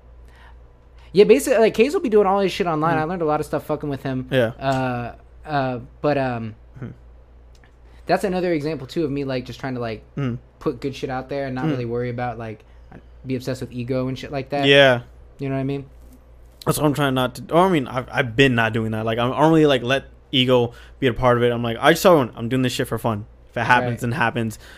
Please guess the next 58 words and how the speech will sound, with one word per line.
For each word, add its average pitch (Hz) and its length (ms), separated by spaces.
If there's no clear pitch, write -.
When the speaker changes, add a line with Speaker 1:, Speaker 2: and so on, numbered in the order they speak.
Speaker 1:
The 151 80
Speaker 2:
But, - 80
Speaker 1:
biggest 226 200
Speaker 2:
uh, 240 40
Speaker 1:
thing 226 80
that'll 190 160
make 165 300
me 180 480
stop 139 220
fucking 156 160
with 147 100
someone 135 180
is, 117 120
like, 123 140
their 120 100
ego's 123 400
too 117 120
big. 117 280
Speaker 2:
Hmm. 123 220
Yeah, 202 340
same 233 260
here, 240 100
Speaker 1:
You - 40
know 175 40
Speaker 2:
too. 226 80
Speaker 1:
what 208 40
I 180 40
Speaker 2:
Like, 143 160
Speaker 1:
mean? 139 80
They 139 80
get 127 100
too 135 80
much 127 160
ego. 175 80
Speaker 2:
uh, 185 320
I 185 140
made 190 280
myself 202 320
a 151 40
rule, 165 200
too. 175 100
I - 20
was 160 60
like, 139 160
"I'm 180 100
not 220 160
gonna 151 180
pay 156 260
anyone 127 320
to 120 100
get 123 180
on 117 120
the 107 80
show, 113 300
period." 131 280
Except 196 260
D-Banks, 147 520
'cause, 151 220